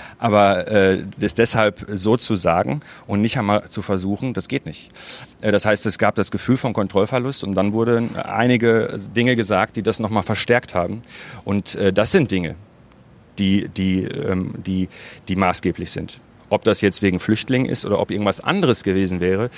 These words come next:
wo, weshalb man das Gefühl hat, äh, ähm, dass hier Kontrollverlust stattfindet oder massiver Statusverlust,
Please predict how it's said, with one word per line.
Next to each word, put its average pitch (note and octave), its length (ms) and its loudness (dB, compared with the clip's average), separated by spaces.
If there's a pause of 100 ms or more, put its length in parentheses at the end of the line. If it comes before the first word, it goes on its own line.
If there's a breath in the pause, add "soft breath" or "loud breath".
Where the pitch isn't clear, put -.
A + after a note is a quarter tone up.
(220 loud breath)
wo, G2 220 -4
weshalb G#2+ 320 2
man A#2 100 0
das G2+ 160 2
Gefühl G#2+ 300 -2
hat, - 260 -2
äh, G2+ 640 -2
ähm, F#2+ 180 -6
dass - 160 -6
hier G2 160 0
Kontrollverlust G2 880 -2
stattfindet G2 600 -4 (360 loud breath)
oder C#3 300 8 (320 loud breath)
massiver A2 480 2
Statusverlust, G#2 880 0